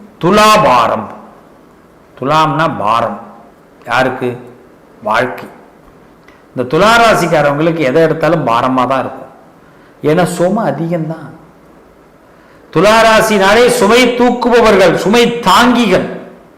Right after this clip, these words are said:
நான் இதுதான் பல இடத்துல பதிவு பண்ணியிருக்கிறேன். என்ன பிளே தமிழ் நேர்களே, நான் பேசுறது கரெக்டு தானே? துலா ராசியில பிறந்தீங்க, இன்னைய வரைக்கும் நீங்க பல பேருக்கு பாரமா இல்ல, பல பேர் பாரத்தை சுமந்துட்டு இருக்கீங்க.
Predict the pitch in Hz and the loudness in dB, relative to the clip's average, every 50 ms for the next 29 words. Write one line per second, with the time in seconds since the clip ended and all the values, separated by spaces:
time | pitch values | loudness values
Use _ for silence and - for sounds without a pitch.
0 | _ _ _ _ - - _ - _ _ _ - - 139 147 147 151 160 202 208 | _ _ _ _ -20 -20 _ -20 _ _ _ -8 -4 -2 -2 0 0 0 0 0
1 | - 156 156 160 180 185 185 190 185 220 214 214 190 175 175 165 160 151 147 127 | 2 2 2 2 4 4 2 2 2 2 2 2 2 0 0 0 -2 -4 -6 -6
2 | - - - - - - - - - _ _ _ _ _ _ - 139 156 156 151 | -8 -12 -16 -16 -20 -20 -20 -20 -20 _ _ _ _ _ _ -8 -6 -6 -4 -2
3 | 160 160 165 160 160 151 143 131 127 123 127 127 123 117 104 101 95 - - - | 0 -2 0 0 -2 -4 -4 -4 -4 -4 -4 -4 -4 -6 -6 -10 -12 -14 -18 -20
4 | - - - 123 123 123 143 143 139 - 147 135 131 127 - - 127 131 127 139 | -20 -14 -12 -10 -8 -6 -6 -6 -4 -6 -8 -8 -10 -10 -10 -8 -8 -8 -6 -6
5 | 139 139 143 143 - - - - - - - - - - - - _ _ _ _ | -6 -6 -6 -8 -12 -16 -20 -20 -20 -20 -20 -20 -20 -20 -20 -20 _ _ _ _
6 | - - _ _ _ _ _ - - - 151 170 190 190 185 190 180 - 180 185 | -20 -20 _ _ _ _ _ -10 -4 -2 0 2 2 4 4 2 2 2 2 2
7 | 175 160 170 170 170 175 175 170 185 196 190 170 175 185 190 196 185 190 196 202 | 2 2 2 2 0 2 2 0 0 0 0 0 0 0 2 2 2 2 2 0
8 | 196 226 208 196 185 170 147 - 147 165 180 180 180 190 196 208 202 202 190 160 | 0 0 0 0 0 0 0 0 0 2 2 2 2 2 2 2 0 0 0 2
9 | 156 156 180 196 208 208 214 208 190 175 170 156 139 131 - - - - - - | 2 2 4 4 4 4 4 4 4 4 4 2 2 0 -4 -8 -12 -16 -14 -6
10 | - 131 143 170 175 170 180 180 165 151 131 139 139 160 180 202 214 208 208 214 | -2 0 2 2 2 2 2 2 2 2 2 2 4 4 4 4 2 2 2 0
11 | 202 - 170 160 165 170 185 185 185 185 170 160 151 143 - 143 127 123 120 | -2 0 0 -2 -2 -2 -2 -2 -2 -2 -4 -6 -8 -10 -10 -14 -14 -14 -16